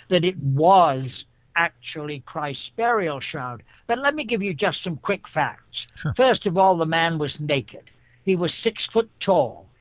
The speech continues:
Speaker 1: He wore a beard and shoulder-length hair. He had an enlarged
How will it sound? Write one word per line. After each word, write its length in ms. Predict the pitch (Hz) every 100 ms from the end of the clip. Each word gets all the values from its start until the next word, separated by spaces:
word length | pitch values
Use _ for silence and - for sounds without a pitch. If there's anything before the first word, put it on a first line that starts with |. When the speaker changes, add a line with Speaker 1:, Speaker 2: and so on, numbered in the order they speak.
| _
Speaker 1:
He 160 | - 185
wore 440 | 165 196 208 208
a 80 | 190
beard 600 | 147 147 190 202 202 202
and 200 | 156 117 - -
shoulder-length 720 | 175 208 208 185 180 175 175
hair. 440 | - 151 131 113 - _ _ _
He 160 | 190
had 220 | 160 208
an 180 | 190 190
enlarged 800 | 180 180 190 226 233 208 - -